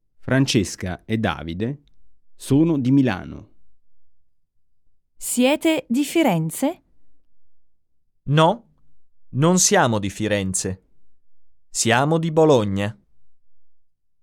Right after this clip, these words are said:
Speaker 2: Prima lezione.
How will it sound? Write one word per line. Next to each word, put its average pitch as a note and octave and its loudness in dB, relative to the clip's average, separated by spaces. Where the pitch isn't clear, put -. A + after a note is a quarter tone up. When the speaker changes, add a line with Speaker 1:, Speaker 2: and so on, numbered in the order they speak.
Speaker 2:
Prima E4 2
lezione. D3+ -2